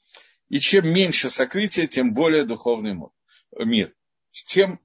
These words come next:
чем больше Всевышний скрывает себя в мире, <coughs> тем он больше материальный, тем он менее духовный.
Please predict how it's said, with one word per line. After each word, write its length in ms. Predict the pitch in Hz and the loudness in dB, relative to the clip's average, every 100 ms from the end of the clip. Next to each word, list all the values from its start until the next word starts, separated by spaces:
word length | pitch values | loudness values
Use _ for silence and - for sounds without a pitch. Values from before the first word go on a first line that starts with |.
| _ | _
чем 360 | - - 175 131 | -8 -2 0 2
больше 420 | 175 170 - - | 4 4 2 -4
Всевышний 500 | - - 113 113 110 | -6 -6 -6 -6 -6
скрывает 480 | - - 120 107 95 | -4 0 2 2 2
себя 200 | - 90 | -4 -6
в 40 | |
мире, 300 | 90 98 117 - _ - - _ _ _ _ | -4 -6 -6 -12 _ -20 -20 _ _ _ _
<coughs> 680 | - - - 247 - - 180 | -6 -2 0 0 0 -2 -2
тем 240 | - 175 | 0 0
он 160 | 170 123 | 0 0
больше 380 | 151 151 - 104 | 2 2 2 -2
материальный, 680 | 107 - 127 180 196 156 | -2 -2 0 2 2 -2
тем 220 | 127 147 147 | -4 -4 -2
он 100 | 123 | 0
менее 400 | 135 147 139 120 | 0 -2 -2 -4
духовный. 540 | 113 - 78 58 - | -4 -4 -4 -8 -18